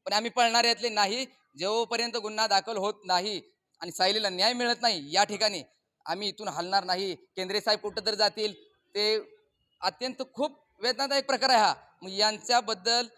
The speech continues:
आम्हाला या पोलीस स्टेशनचा जाहीर निषेध आहे याबद्दल आणि हिला न्याय मिळावा हीच आमची अपेक्षा आहे. न्याय मिळाला नाही तर आम्ही या ठिकाणी, अ, आंदोलन खूप वेगळ्या प्रकारचं करणार आहे.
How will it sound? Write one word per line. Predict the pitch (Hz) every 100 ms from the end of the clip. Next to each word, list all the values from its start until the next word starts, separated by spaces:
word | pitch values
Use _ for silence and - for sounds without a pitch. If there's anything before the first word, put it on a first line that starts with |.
| _ -
आम्हाला | 190 208 220 226 - - _ _
या | 190
पोलीस | 233 233 233 226
स्टेशनचा | 240 220 220
जाहीर | 170 196 269
निषेध | 277 262 247
आहे | 240
याबद्दल | 226 220 196 233 - _ _
आणि | 165
हिला | 175 202 233 262
न्याय | 208 214 294
मिळावा | 302 262 233 170 - - _
हीच | 233
आमची | 214 214 233
अपेक्षा | 208 214 - 214
आहे. | 226 - -
न्याय | 180 214 233
मिळाला | 226 220 220 220
नाही | 208 202 247 220 _ _
तर | 202
आम्ही | 208 208 226 208
या | 208
ठिकाणी, | 220 190 214 214 233 233 _ _ _ -
अ, | 185 196 202 208 - _
आंदोलन | 170 196 233 262 254
खूप | - 254
वेगळ्या | 262 262 285
प्रकारचं | 269 262 240
करणार | 247 240 220
आहे. | 208